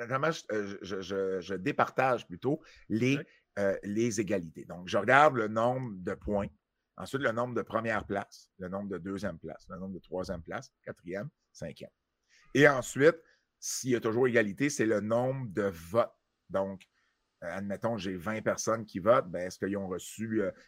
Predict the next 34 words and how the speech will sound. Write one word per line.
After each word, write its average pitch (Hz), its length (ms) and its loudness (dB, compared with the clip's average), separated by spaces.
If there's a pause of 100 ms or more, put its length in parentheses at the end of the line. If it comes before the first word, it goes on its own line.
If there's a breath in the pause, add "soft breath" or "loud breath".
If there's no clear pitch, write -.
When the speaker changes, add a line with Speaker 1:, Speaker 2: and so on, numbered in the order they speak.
Speaker 1:
est-ce - 140 -12
qu'un 113 200 0
a 113 80 2
reçu 98 340 -6
dix-neuf 92 440 -4
votes, 131 220 2
est-ce 90 120 -8
que 95 60 -6
l'autre 98 260 0
a 90 40 -2
reçu, 101 520 -6 (280 soft breath)
euh, 92 120 0
dix-huit 82 480 -6
votes 104 220 -2
au 92 60 -2
total ? 104 420 2
Bon. 80 160 -8 (1080)
La 107 600 0 (240)
N 202 160 6
S 349 160 2
P 196 120 2
W 131 520 6 (120)
et 98 100 0
la 87 260 -2
I 190 220 8
W 113 440 0 (160)
S - 560 -4 (600)
ont 110 180 0
eu 120 80 2
le 107 120 4
même 107 220 -4
nombre 110 240 -4
de - 100 -4
points, 101 340 -4